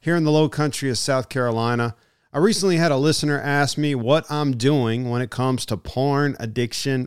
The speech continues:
recovery. He wants to know, what are the steps I take? Is there a specific plan that I follow? And the answer is yes. There are some crucial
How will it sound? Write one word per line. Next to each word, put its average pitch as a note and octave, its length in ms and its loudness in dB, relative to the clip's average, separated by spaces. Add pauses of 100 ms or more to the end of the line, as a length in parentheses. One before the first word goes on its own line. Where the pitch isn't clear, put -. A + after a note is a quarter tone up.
recovery. A2+ 720 -2 (480)
He D3 100 0
wants D#3 280 2
to D3 100 0
know, C#3 560 0
what C#3+ 180 0
are F3 60 6
the D3+ 80 2
steps - 400 -2
I B2 120 2
take? F2 440 -6
Is G#2+ 160 -4
there C3+ 160 2
a B2 60 0
specific D#3 760 -4
plan D3 480 0
that B2 100 0
I B2+ 140 2
follow? A#2 640 -2 (440)
And A#2 80 -8
the C#3 120 2
answer D3+ 280 0
is D3+ 500 2 (440)
yes. A2+ 760 0 (520)
There C#3 280 0
are D3+ 260 4
some D#3+ 300 -4
crucial D3+ 720 0